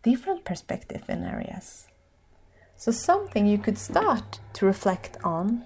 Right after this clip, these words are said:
is relationships. Which relationships are you grateful for?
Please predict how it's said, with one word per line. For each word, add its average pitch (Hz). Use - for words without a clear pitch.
is 170
relationships. 277
Which 277
relationships 190
are 190
you 185
grateful 185
for? -